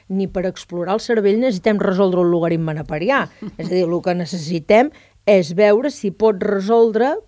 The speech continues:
coses quotidianes i les pot resoldre bé. Quan,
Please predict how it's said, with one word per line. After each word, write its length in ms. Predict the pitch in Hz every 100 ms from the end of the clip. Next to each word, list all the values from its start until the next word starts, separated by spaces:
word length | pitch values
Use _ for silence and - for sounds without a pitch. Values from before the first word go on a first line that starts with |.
| _
coses 480 | 233 233 185 165 -
quotidianes 880 | - 160 175 190 220 254 330 480 - _ _
i 60 | 185
les 180 | 180 -
pot 200 | 202 190
resoldre 500 | 208 170 180 170 165
bé. 200 | 160 156 -
Quan, 300 | 185 180